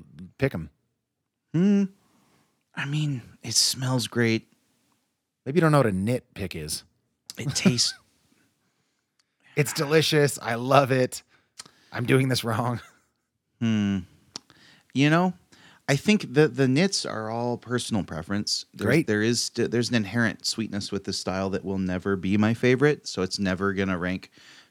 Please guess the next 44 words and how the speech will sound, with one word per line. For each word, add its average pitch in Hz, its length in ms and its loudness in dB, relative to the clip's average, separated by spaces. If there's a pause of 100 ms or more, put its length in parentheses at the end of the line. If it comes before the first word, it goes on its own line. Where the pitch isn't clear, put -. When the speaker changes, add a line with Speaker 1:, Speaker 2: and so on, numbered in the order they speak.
Speaker 2:
crazy 104 400 0
high. 92 200 2
But 98 180 -2
in, 101 180 0
in 104 180 -2
the 101 80 0
way 104 100 0
I 98 100 2
rate 92 280 -2
beers, 90 320 -4
in 95 100 -4
the, 92 140 -6
in 98 140 -6
the 90 280 -8
realm 107 440 0
of 87 280 -8
this 101 180 2
style 95 600 0
in 92 140 -6
particular, 92 680 -4
this 92 280 -4
is 90 220 -6
a, 87 300 -6
a 85 80 -8
standout. 92 580 -2
This - 180 -6
is 90 220 -6 (300)
top - 240 0
tier. 71 280 -4 (440)
I 101 60 0
don't 110 420 2
have 110 220 -2
a 104 40 0
lot 95 400 0
of 92 100 -10
nits 95 500 -2
to, - 120 -12
to - 80 -12
pick - 340 -4
with 95 140 -6
the 92 60 -6
beer 95 220 0
specifically 98 640 -2
that 95 220 -2